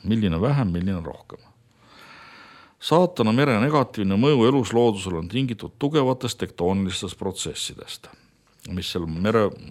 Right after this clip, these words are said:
mere all siis toimuvad. Ja seetõttu jääb see piirkond ilmselt väga pikaks ajaks ohtlikuks. Paljude spetsialistide arvamuse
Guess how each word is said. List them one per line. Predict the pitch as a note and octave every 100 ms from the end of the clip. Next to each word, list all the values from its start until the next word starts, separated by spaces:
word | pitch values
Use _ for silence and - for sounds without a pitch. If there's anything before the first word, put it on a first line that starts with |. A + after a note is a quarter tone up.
| - - - - - -
mere | F2+ G#2 G#2+
all | F#2+
siis | B2+ A2 C#2+
toimuvad. | C#2+ C#2 - - _ _ _ _ _ _ _ _ _ _ _ _ _ _ _ _ _ _ - - _ - - - - - _ _ _ _ _ _ _ _ _ _ _ _ _ _ _ _ _ _ _ _ -
Ja | F#2
seetõttu | F#3+ G3 F3 - A#2
jääb | A#2 B2+
see | - -
piirkond | A#2 D3+ C#3 B2+ G#2+ F2+
ilmselt | G2 A2+ - A#2+ -
väga | F2 G#2+ A2+
pikaks | F#2 G2 - F2+
ajaks | F2+ - B1+
ohtlikuks. | - - - - - - - - - - - _ _ _ _ _ A2+ - - - - - - - - _
Paljude | D3+ G3 D3 A#2
spetsialistide | D#3 D#3 C3 A#2+ A2 G2 A2+
arvamuse | D3 C3 G#2+